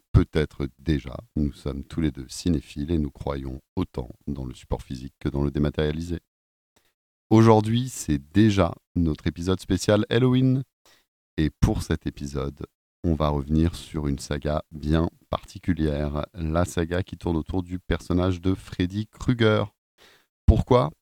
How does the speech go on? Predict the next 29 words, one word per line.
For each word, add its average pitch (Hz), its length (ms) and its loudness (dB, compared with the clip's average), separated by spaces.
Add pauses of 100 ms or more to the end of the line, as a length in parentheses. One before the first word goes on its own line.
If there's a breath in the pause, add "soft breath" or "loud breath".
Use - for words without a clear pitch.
(120)
Parce - 240 -4
qu'elle 87 180 2
ressort 90 460 2
dans 85 240 0
un - 140 -2
sublime 110 680 0
coffret 85 420 -4 (100)
quatre - 280 -4 (120)
K 90 320 2
Steelbooks, - 920 -6
s'il - 300 -6
vous 82 120 -6
plaît, 82 280 -6 (100)
bourré 98 760 -2
de 92 160 -2
bonus 80 560 0
chez - 380 -6
Warner 78 400 -4
Bros. - 160 -12 (1040 soft breath)
Côté 107 240 6
musique, 80 400 2
nous 80 200 2
écouterons 76 540 0 (100)
The 73 160 0
Hearst 78 300 2
Song 78 500 2
de 80 220 -4
Harley 76 360 -4
Poe, 80 360 -4